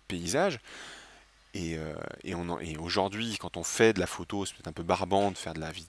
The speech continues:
de la, du paysage, autant en vidéo, vous allez en avoir besoin de cette partie-là. Dans votre, euh, storyboard, vous allez en avoir besoin. Il va falloir planter le décor. Donc, on va utiliser des petites ouvertures. F onze et F treize, par exemple.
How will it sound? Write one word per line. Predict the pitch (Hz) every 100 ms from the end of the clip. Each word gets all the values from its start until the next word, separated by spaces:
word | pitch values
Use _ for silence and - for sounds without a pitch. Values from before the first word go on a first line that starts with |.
| -
de |
la, | 87 80 80 -
du | 85
paysage, | - 82 117 165 -
autant | 107 - 139 104
en |
vidéo, | 90 101 90 95 143
vous | 156 107
allez | 104
en | 110
avoir | 110 107 101
besoin | 98 131 131 117 110
de | 101
cette | -
partie-là. | - 82 - - - - - - - - -
Dans | 82
votre, | 82 - 85
euh, | 76 78 76
storyboard, | 87 - 110 98 92 101 151
vous | 131 104
allez | 101
en |
avoir | 101 101 95
besoin. | 101 107 95 - - - -
Il | -
va |
falloir | 90 104 117
planter | - 139 131 - 123
le |
décor. | 104 101 - 87 - - - - - - - - _ _ -
Donc, | 110 123 185 -
on | 92
va | 87 131 156
utiliser | - 120 143
des | 123
petites | - 156 147 147 123
ouvertures. | 113 107 101 - - - - _ _ -
F | 131 - - -
onze | 135 143 139 - _ _
et | 120 113
F | -
treize, | - 98 82 78
par | 80 73
exemple. | 78 - - -